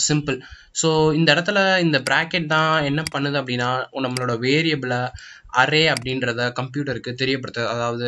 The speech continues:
நம்மளோட ஹெச் டி எம் எல் ஃபைலுக்கு தெரியப்படுத்து. So இது வந்து என்னன்னா ஒரு அரே. So அரேக்குள்ள நம்ம என்ன பண்ணலாம், நிறைய டேட்டாவை ஸ்டோர் பண்ணலாம். So இப்படியும் வச்சுக்கலாம், அப்படி இல்லாட்டி நம்ம உள்ள அரேக்கு வேல்யூ கொடுக்கலாம்.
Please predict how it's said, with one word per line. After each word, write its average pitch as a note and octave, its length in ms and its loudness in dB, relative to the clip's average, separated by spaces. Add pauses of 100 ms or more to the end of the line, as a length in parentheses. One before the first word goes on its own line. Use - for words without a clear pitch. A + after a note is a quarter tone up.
(120)
நம்மளோட A#2 260 -4 (200)
ஹெச் - 200 -8
டி D#3 80 0
எம் D3 120 0
எல் A#2+ 100 -8
ஃபைலுக்கு A#2 340 -6
தெரியப்படுத்து. B2 360 -8 (440)
So D#3 80 2 (200)
இது D3 180 2
வந்து C#3+ 180 0
என்னன்னா B2+ 240 -2 (140)
ஒரு A#2+ 140 0
அரே. A2+ 140 -4 (440)
So E3 80 2 (160)
அரேக்குள்ள F3 380 4
நம்ம C#3+ 180 2
என்ன C#3+ 160 2
பண்ணலாம், C3+ 320 -2
நிறைய C#3+ 160 2 (100)
டேட்டாவை A#2+ 300 0
ஸ்டோர் C3 220 -6
பண்ணலாம். A#2+ 280 -6 (100)
So C#3+ 60 -6 (180)
இப்படியும் D#3 300 0
வச்சுக்கலாம், B2+ 420 -4
அப்படி B2+ 200 -4
இல்லாட்டி C3 280 -4
நம்ம B2+ 240 -2
உள்ள C#3+ 140 -2 (120)
அரேக்கு C#3+ 320 -2 (140)
வேல்யூ C#3 320 2
கொடுக்கலாம். C3 380 -8